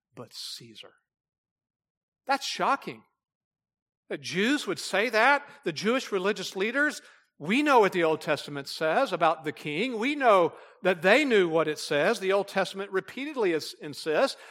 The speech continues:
that the true king of Israel is God himself. So many verses, just a couple. Psalm one forty-nine, verse two. "Let the sons of Zion rejoice in their king,"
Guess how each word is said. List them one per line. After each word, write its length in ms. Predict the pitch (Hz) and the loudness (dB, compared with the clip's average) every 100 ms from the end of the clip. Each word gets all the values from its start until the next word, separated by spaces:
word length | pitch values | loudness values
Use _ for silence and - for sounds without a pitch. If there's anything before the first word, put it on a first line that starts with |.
| - | -6
that 160 | - 185 | -4 -2
the 60 | |
true 300 | 160 - 226 | -4 -4 -4
king 320 | 202 - 180 170 | -4 -4 -4 -4
of 120 | 147 | -2
Israel 460 | 151 147 196 262 - | -2 -2 0 0 -2
is 240 | 175 156 - _ _ - | -6 -6 -12 _ _ -4
God 260 | 170 180 | 4 4
himself. 760 | 170 151 - 143 151 262 - - _ _ _ _ _ _ _ _ _ _ | 4 -4 -4 0 0 0 -8 -20 _ _ _ _ _ _ _ _ _ _
So 200 | - 220 | -8 -6
many 140 | 180 | -4
verses, 460 | 139 147 143 196 202 | -4 -4 -2 -4 -4
just 220 | - 151 | -8 -12
a 40 | - | -8
couple. 420 | - 170 143 175 | -6 -4 -6 -8
Psalm 340 | - 165 151 | -6 -4 -4
one 200 | 143 165 | -6 -8
forty-nine, 580 | 156 165 151 147 147 185 | -6 -6 -6 -6 -6 -6
verse 220 | 156 135 | -8 -10
two. 420 | - 170 147 160 214 _ _ _ _ _ _ _ | -12 -10 -10 -12 -14 _ _ _ _ _ _ _
"Let 400 | 165 208 277 - | 0 4 6 4
the 100 | 233 | -4
sons 540 | 208 - 220 233 220 185 | -2 2 2 2 0 -2
of 140 | 180 | -4
Zion 760 | 160 143 165 175 180 180 196 226 | -2 2 4 4 2 0 0 -2
rejoice 720 | 175 147 127 156 180 220 - | -4 -6 -4 -2 -2 -4 -6
in 280 | 214 175 156 | -6 -6 -4
their 260 | 151 147 127 | -2 -2 -4
king," 580 | - - 127 143 262 | -12 -10 -10 -10 -12